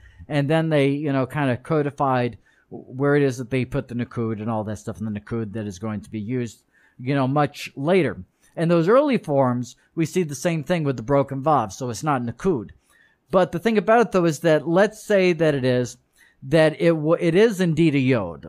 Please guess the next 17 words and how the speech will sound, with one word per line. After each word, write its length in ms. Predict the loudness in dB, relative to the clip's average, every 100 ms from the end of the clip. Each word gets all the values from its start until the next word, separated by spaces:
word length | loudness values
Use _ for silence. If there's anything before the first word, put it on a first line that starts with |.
| -6
Let's 240 | -4 -4
say 380 | 0 2 2 -2 _ _
somehow 760 | -18 0 2 2 0 -2 0 -2
there's 320 | -2 -4 -4 -8
a 140 | -8
textual 560 | -8 -8 -8 -8 -6 -4
mistake. 560 | -6 -8 -10 -10 -12 -10
People 240 | -8 -8
think 300 | -8 -8 -8
that 240 | -8 -8
scribes 400 | -10 -6 -4 -4
make 180 | -6 -10
textual 400 | -10 -12 -10 -8
mistakes 480 | -8 -8 -8 -8 -8
all 140 | -8
the 80 | -8
time, 340 | -10 -8 -8